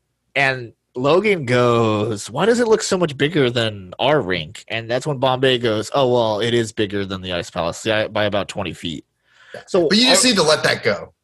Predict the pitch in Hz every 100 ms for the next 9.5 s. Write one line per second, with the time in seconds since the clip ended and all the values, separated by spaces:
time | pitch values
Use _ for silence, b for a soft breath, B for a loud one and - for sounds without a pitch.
0 | _ 226 226 247 202 262 226 143 190 156
1 | 165 165 202 - - 208 185 - - -
2 | 143 143 139 139 131 - - - 123 135
3 | 165 170 135 117 120 113 110 - 92 90
4 | - - 95 104 104 107 87 85 87 82
5 | 73 - - _ - 117 - - - -
6 | 160 160 208 220 - _ _ _ _ _
7 | _ _ _ _ _ - - 160 196 139
8 | 135 180 208 214 202 175 131 156 165 170
9 | - 175 254 - 113